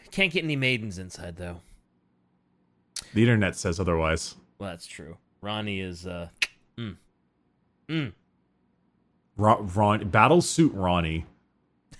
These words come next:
Speaker 1: <laughs> Battle Suit Ronnie, yep.
Speaker 2: Fires
Speaker 1: Star and
Speaker 2: affliction.
Speaker 1: Ronnie sitting in a tree.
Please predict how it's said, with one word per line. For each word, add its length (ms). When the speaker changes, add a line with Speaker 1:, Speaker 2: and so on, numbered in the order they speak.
Speaker 1:
<laughs> 260
Battle 280
Suit 240
Ronnie, 380
yep. 240
Speaker 2:
Fires 360
Speaker 1:
Star 200
and 100
Speaker 2:
affliction. 200
Speaker 1:
Ronnie 220
sitting 400
in 100
a 60
tree. 420